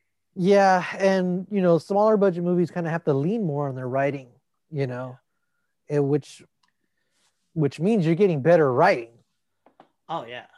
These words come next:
Speaker 2: And then when you get a movie that's better written and better done, it's just like, it's magic. It's, like, why we watch stuff, you know, and that's where I'm at,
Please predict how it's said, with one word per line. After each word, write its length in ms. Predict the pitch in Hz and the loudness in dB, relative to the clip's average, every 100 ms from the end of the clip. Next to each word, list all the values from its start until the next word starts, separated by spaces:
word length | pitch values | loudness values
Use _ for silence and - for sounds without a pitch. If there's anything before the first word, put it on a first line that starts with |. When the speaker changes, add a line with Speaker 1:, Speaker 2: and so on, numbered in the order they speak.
| _ | _
Speaker 2:
And 200 | 208 220 | -6 -2
then 100 | 220 | -4
when 100 | 208 | -4
you 80 | 254 | -4
get 120 | 349 | -4
a 40 | 254 | -2
movie 240 | 180 196 | -2 -2
that's 180 | 165 131 | -4 -6
better 400 | _ 165 165 151 | _ -2 0 -2
written 440 | 123 151 196 196 | -4 -8 -8 -12
and 140 | 156 120 | -12 -8
better 280 | 160 156 135 | -4 -4 -6
done, 420 | 123 123 151 170 | -8 -10 -10 -10
it's 240 | 165 170 - | -10 -10 -10
just 340 | 247 254 - | -14 -16 -12
like, 400 | 214 170 135 - _ _ _ _ | -6 -6 -6 -14 _ _ _ _
it's 200 | 247 - | -6 -4
magic. 580 | 156 175 175 151 113 - | -4 0 0 -2 -10 -10
It's, 160 | 175 240 | -4 0
like, 220 | 196 - | -2 -2
why 380 | 117 120 156 175 | -14 -4 0 0
we 160 | 165 160 | -2 -6
watch 420 | 127 127 135 - | -8 -10 -10 -14
stuff, 520 | - - - _ _ _ _ _ _ _ _ _ _ _ _ _ _ _ | -16 -20 -20 _ _ _ _ _ _ _ _ _ _ _ _ _ _ _
you 120 | 139 131 | -14 -10
know, 220 | 131 139 | -10 -10
and 220 | 143 123 _ _ _ | -10 -14 _ _ _
that's 260 | 190 226 196 | 0 0 0
where 140 | 196 | 0
I'm 160 | 185 165 | 0 -2
at, 300 | 131 - | -8 -14